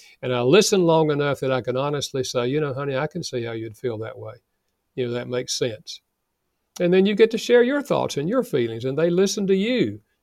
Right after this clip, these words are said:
and they share with you a-, an, an, an affirmation of your thoughts and feelings. This builds emotional, uh, bonding between the two of you. We can be in the same house and still not feel bonded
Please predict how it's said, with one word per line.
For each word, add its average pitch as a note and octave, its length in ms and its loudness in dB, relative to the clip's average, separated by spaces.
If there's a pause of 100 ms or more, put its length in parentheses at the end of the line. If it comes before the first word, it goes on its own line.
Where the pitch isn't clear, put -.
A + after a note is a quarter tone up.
and C#3 120 -8
they E3+ 120 4
share F#3+ 340 2
with F#3+ 200 4
you G#3+ 280 0
a-, C#3 140 -6
an, C3+ 160 -8
an, C3 220 -8
an D3+ 160 -6
affirmation E3 680 -2
of C#3 120 -2
your B3 160 2
thoughts B2+ 360 -4
and A#2 140 -10
feelings. A2+ 320 -6 (400)
This A3 340 2
builds G3+ 440 6
emotional, C3+ 840 2 (420)
uh, B2+ 140 -6
bonding A#2+ 1000 0
between B2+ 320 -2
the A#2 80 -4
two A2+ 220 0
of G#2 120 -6
you. A2 240 -14 (540)
We F#3+ 160 6
can B3+ 160 2
be B3 100 6
in G#3 80 6
the F3 80 6
same F3 300 4
house C#3 580 -2 (260)
and A#2+ 140 -6
still F3 240 2
not C3 220 -2
feel B2+ 180 0
bonded A2+ 480 -8